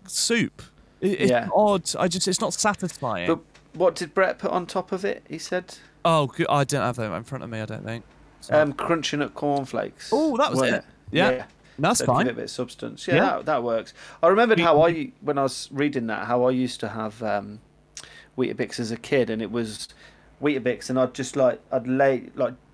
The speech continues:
Speaker 2: golden Demerara sugar over the
Speaker 1: Oh,
Speaker 2: top.
Speaker 1: yeah, yeah, yeah.
Speaker 2: So you cover the top so it had a layer, and then cold milk.
Speaker 1: Yeah.
Speaker 2: And I'd eat it really fast. But <laughs> Demerara's got that proper crunch to it, hasn't it?
Speaker 1: So true, man.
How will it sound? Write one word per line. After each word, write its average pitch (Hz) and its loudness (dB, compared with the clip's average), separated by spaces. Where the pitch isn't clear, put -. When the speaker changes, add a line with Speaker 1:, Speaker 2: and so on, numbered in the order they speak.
Speaker 2:
golden 131 2
Demerara 131 2
sugar 139 -2
over 123 0
the 120 -8
Speaker 1:
Oh, 117 -6
Speaker 2:
top. 123 -2
Speaker 1:
yeah, 57 -16
yeah, - -18
yeah. - -20
Speaker 2:
So 139 0
you 131 -2
cover 135 0
the 123 -4
top 123 -2
so 127 -4
it 120 -2
had 120 -4
a 117 -6
layer, 120 0
and 113 -4
then 123 -2
cold 117 -4
milk. - -8
Speaker 1:
Yeah. 110 0
Speaker 2:
And 123 2
I'd 120 -4
eat 123 -2
it 131 2
really 117 -4
fast. - -4
But 127 -2
<laughs> - -8
Demerara's 170 8
got 151 4
that 120 4
proper 143 0
crunch - -2
to - -8
it, 110 -2
hasn't 110 -4
it? 104 0
Speaker 1:
So 113 -2
true, 113 -4
man. 95 -4